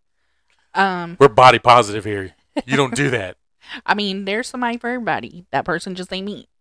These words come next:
Speaker 1: I mean, <laughs> you will find somebody else.
Speaker 2: Yeah.
Speaker 1: Um,
Speaker 2: You found something glows in the dark.
Speaker 1: Facts.
Speaker 2: All right. <laughs> Moving on.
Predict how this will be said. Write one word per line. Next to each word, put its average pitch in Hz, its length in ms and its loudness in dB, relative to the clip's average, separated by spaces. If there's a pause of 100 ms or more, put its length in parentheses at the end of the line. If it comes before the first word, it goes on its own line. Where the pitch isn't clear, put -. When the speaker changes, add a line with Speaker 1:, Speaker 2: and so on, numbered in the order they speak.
(100)
Speaker 1:
I 170 60 -12
mean, 156 240 -10 (340)
<laughs> - 340 -20
you 180 120 -2
will 190 80 2
find 196 240 4
somebody 233 320 6
else. - 360 -2 (580)
Speaker 2:
Yeah. 92 80 -20 (360)
Speaker 1:
Um, 180 60 -4
Speaker 2:
You 185 120 -6
found 101 300 -10
something 107 200 -16
glows 110 180 -4
in 127 80 -20
the 135 60 -20
dark. 151 200 -8 (1200)
Speaker 1:
Facts. - 260 -18
Speaker 2:
All 82 220 -12
right. 107 140 -10 (300)
<laughs> 143 200 -10
Moving 95 240 -4
on. 135 180 -12